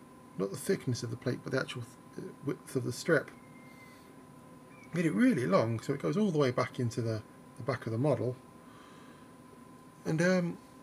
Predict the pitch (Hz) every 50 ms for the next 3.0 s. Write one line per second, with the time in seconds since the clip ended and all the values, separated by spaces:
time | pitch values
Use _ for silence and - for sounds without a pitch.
0 | - - - - - - - - - - - - - - - - - - - -
1 | - - - - 214 226 220 294 302 302 285 - - - - - 170 165 - 190
2 | 220 240 226 180 - 190 208 196 175 - - 147 156 214 170 104 107 139 185 -